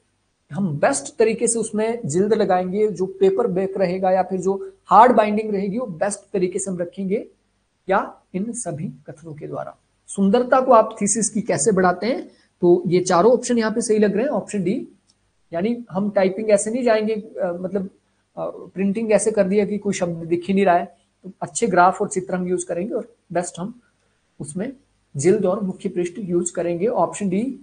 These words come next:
इसका correct answer होगा। तो दोस्तों, research है, इतना आसान भी ये topic नहीं है।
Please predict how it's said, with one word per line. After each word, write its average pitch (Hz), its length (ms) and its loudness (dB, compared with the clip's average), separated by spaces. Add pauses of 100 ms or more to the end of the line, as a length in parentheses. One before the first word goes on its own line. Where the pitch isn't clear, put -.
(160)
इसका - 200 -2
correct 196 400 -4
answer 147 260 -4
होगा। 135 340 -10 (800)
तो 226 60 -2
दोस्तों, 247 380 4
research 233 540 6
है, 262 340 0 (380)
इतना 214 260 2 (240)
आसान 202 540 4
भी 240 200 2
ये 226 80 4
topic 214 420 0
नहीं 175 220 -2
है। 214 300 -4